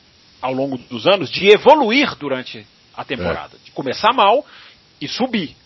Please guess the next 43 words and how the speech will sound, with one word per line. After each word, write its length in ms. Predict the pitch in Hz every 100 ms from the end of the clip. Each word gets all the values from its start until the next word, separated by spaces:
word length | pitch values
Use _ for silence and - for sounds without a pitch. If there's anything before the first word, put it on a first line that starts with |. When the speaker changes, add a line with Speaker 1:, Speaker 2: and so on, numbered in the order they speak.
| _ _ -
Speaker 1:
Não 300 | 160 185 285
de 140 | 214
decair, 440 | 214 - 160 123 95
ou 160 | 135 151
não 160 | 165
de 80 | 202
se 140 | -
perder, 460 | 226 - 156 139 104
como 180 | - 120
que 80 | 113
aconteceu 480 | 120 127 123 123 123
com 160 | 160
a 140 | 151 -
Ferrari. 360 | 220 185 104 - - -
Isso 380 | - 214 233 -
faz 300 | - 147 127
com 100 | -
que 80 | 170
a 20 |
Red 200 | 185 175
Bull 160 | 160 196
seja 360 | - 147 151 196 -
um 260 | 196 208
adversário 540 | 208 170 175 - 165 170
mais 180 | 175 -
perigoso. 480 | 214 254 196 131
E 60 | 143
eu 80 | 220
acrescento 560 | 269 175 - 240 262
uma 220 | 285 277 277
cereja 400 | 277 185 226 247
nesse 240 | 269 294
bolo. 280 | 190 135 98 _ - - - - _
A 100 | 165
Red 280 | 180 220 170
Bull 180 | 185 269
tem 180 | 277 233
mais, 220 | 196 190
digamos 420 | 165 151 139 127
assim, 460 | 127 - 123 117 107 104 _ _ _ -
lá 100 | 113
vou, 220 | 110 160
lá, 460 | 127 120 - 127